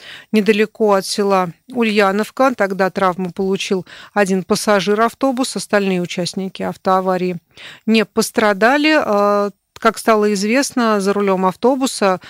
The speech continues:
который ехал из Нальчика в Донецкую Народную Республику, был житель Донецка. А, но происшествие незамеченным не осталось. На контроле его взяла тогда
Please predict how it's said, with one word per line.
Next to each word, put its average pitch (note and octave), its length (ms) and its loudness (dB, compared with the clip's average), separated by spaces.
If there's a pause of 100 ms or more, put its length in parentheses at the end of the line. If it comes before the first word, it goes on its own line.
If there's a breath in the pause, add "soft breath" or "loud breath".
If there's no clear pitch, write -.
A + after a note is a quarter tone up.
(120 loud breath)
который G3+ 380 -2
ехал G3 420 -2
из G#3 300 -4
Нальчика G3 500 -2
в F3+ 60 -8
Донецкую F#3+ 440 -2
Народную F#3+ 380 0
Республику, C4+ 640 -2
был F#3+ 240 -2
житель G3 380 -4 (360 loud breath)
Донецка. F#3+ 1000 0 (480 loud breath)
А, G3 500 0 (160)
но B3+ 220 2
происшествие G#3+ 1040 2
незамеченным G#3 800 0
не C4+ 120 2
осталось. C#4 680 0
На G3 100 -4
контроле G3 520 0
его F3+ 160 -2
взяла F3+ 320 -2
тогда F3 400 -2